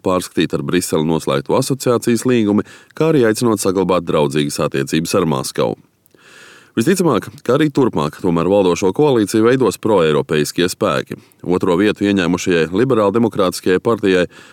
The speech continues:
ceturtajā vietā esošajiem demokrātiem un piektajā vietā esošajiem liberāļiem pašreizējais deputātu vietu sadalījums ļauj nodrošināt vairākumu, jeb piecdesmit četras vietas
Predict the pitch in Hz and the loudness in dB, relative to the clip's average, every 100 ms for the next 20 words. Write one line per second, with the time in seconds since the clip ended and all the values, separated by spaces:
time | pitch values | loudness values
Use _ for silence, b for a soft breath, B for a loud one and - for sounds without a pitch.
0 | B 151 156 131 104 98 107 113 92 101 | B -2 0 0 2 2 2 0 0 -2
1 | - 92 - 90 80 76 127 139 127 110 | 0 -2 0 0 0 0 0 0 0 0
2 | 107 92 85 82 - 104 87 87 82 82 | 0 0 -2 -4 -2 -2 0 0 2 0
3 | 82 87 - 82 - 80 92 139 143 120 | 0 -4 -2 -4 -2 -2 0 2 2 2
4 | 104 101 95 B B B - 185 175 120 | 2 0 -2 B B B -4 0 2 2
5 | 113 107 123 135 110 104 117 95 - 120 | 2 2 -2 -2 -2 0 0 0 -2 0
6 | 110 92 - 101 123 123 117 110 - 107 | 2 2 0 0 2 0 2 0 0 -2
7 | 92 107 107 98 71 71 71 85 117 117 | -2 -2 0 2 0 -2 -6 -2 -2 -4
8 | - 107 95 98 110 95 107 82 - - | -2 0 0 0 -2 -2 -2 -2 -4 -4
9 | 92 104 - | -2 -2 -4